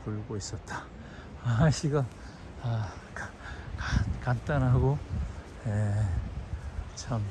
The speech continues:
그래요. 우리의 삶에 앞으로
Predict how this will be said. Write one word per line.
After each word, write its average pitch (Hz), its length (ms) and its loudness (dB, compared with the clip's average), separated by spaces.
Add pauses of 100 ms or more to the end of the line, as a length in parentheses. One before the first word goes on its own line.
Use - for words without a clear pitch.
(1600)
그래요. 131 560 6 (200)
우리의 135 1040 4 (880)
삶에 131 800 4 (140)
앞으로 127 840 2